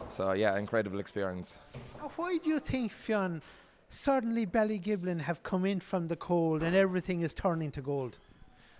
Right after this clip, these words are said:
Speaker 1: Uh, look, I think there's no doubt we've always had talent there. Look, I suppose 'tis, we're a proper dual club kind of between hurling and football. So, look, sometimes I think we just,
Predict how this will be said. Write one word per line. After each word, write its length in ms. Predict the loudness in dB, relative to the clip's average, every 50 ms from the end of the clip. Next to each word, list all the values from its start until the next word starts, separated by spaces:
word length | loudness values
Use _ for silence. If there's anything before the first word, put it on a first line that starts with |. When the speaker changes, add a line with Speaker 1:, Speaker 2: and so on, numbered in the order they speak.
| -10 2
Speaker 1:
Uh, 180 | 6 8 10 12
look, 160 | 12 10 10
I 40 | 6
think 160 | 4 2 2
there's 140 | 0 2 4
no 120 | 6 8
doubt 160 | 8 8 10
we've 160 | 10 8 10 10
always 260 | 10 8 8 6 4
had 180 | 2 2 2
talent 320 | 4 4 4 4 4 4 6
there. 240 | 6 8 8 8 8
Look, 200 | 6 4 2 2
I 120 | 0 -2
suppose 500 | 0 2 4 6 6 6 6 4 0 -4
'tis, 520 | -6 -2 0 2 2 2 0 -2 -6 -12 -16 -20 _ _ -20 -20 -20 -20 -20 -20 -20 -20 _ _ _ _ _ _ _ _ _ _
we're 180 | _ 6 6 6
a 40 | 6
proper 320 | 6 4 4 4 2 2
dual 240 | 2 4 4 4 4
club 300 | 4 4 4 4 4 4
kind 160 | 0 0 2
of 60 | 2
between 180 | 0 2 0 2
hurling 260 | 4 4 6 6 4
and 100 | 2 2
football. 380 | 2 2 0 2 4 4 4 4
So, 140 | 2 2 0
look, 140 | 0 0
sometimes 760 | 0 -4 -6 -4 -4 -4 -2 -2 -4 -6 -6 -10 -12 -14 -14 -16 -18 _ _ -20 -20 -20 _ -20 -20 _ _ 0
I 80 | 0 2
think 160 | 2 2 2
we 100 | 2 2
just, 220 | 4 2 0 0